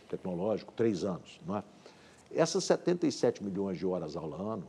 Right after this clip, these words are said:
os alunos aprendem o que há de mais avançado. Os laboratórios do senai, as escolas do senai são super bem equipadas.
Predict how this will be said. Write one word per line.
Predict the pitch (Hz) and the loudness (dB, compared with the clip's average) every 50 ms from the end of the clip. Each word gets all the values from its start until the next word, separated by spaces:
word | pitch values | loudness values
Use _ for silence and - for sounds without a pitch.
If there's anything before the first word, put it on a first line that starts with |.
| - - | -8 -6
os | 110 101 98 | -4 0 0
alunos | 113 101 110 117 - - 127 101 87 87 | 0 0 0 -2 -2 -4 -4 -4 -4 -4
aprendem | 98 90 - - 101 104 110 113 95 - 87 | -4 -6 -4 -4 -4 -2 -2 -2 -4 -6 -6
o | 101 101 | -8 -6
que | - - 135 | -2 0 0
há | 127 135 | 0 2
de | 127 131 | 0 -2
mais | 120 117 117 120 139 143 123 139 | -4 -2 -2 0 0 0 2 2
avançado. | 139 131 127 143 156 151 143 - - - 107 110 123 123 - 180 165 - - - - - - - - - - - - | 0 2 2 -2 -2 -2 -4 -6 -4 0 2 2 2 2 0 -4 -10 -12 -14 -20 -20 -20 -20 -20 -20 -20 -20 -12 -8
Os | - 92 | -4 0
laboratórios | 110 131 127 127 139 143 127 110 - - 131 135 127 110 104 | 2 2 4 6 6 4 4 2 2 4 6 6 6 4 2
do | 107 | -4
senai, | 101 - - 95 78 87 98 107 113 101 95 | -6 -4 -4 -4 -2 -2 -2 -2 0 0 -2
as | 87 | -2
escolas | 90 98 - - - 107 110 110 95 | -4 -6 -8 -4 0 0 0 0 0
do | 85 | -4
senai | - - 90 80 80 95 110 113 | -8 -8 -8 -6 -4 -4 -4 -4
são | - - 131 | -4 -6 -8
super | 120 - - 143 143 - 127 117 | -8 -6 -6 -6 0 0 0 0
bem | 107 120 120 127 | 0 -2 -4 -4
equipadas. | 123 - - - - 101 101 95 - - - - - | -6 -8 -8 -2 0 0 0 0 -2 -8 -16 -18 -18